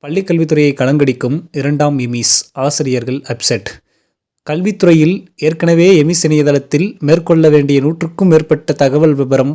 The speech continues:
பதிவேற்றங்களால் ஆசிரியர் கடும் எரிச்சலில் உள்ளனர். இந்நிலையில், உடைஸ் பிளஸ் யுனிபெட் ஸ்ட்ரிக்ட்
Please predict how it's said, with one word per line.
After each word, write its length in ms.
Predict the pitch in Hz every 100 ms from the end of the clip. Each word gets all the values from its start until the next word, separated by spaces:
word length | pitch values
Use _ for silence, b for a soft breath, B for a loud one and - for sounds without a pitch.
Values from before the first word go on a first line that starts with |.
| -
பதிவேற்றங்களால் 800 | 135 160 180 175 151 139 135 147
ஆசிரியர் 460 | 165 165 156 143 -
கடும் 280 | 139 160
எரிச்சலில் 520 | 156 143 - 139 135 127
உள்ளனர். 420 | 120 117 120 117
இந்நிலையில், 480 | 147 147 175 175 180 -
உடைஸ் 340 | 139 147 185 -
பிளஸ் 260 | - 156 - - -
யுனிபெட் 600 | 160 185 170 185 170 180 170
ஸ்ட்ரிக்ட் 680 | - _ 180 180 180 -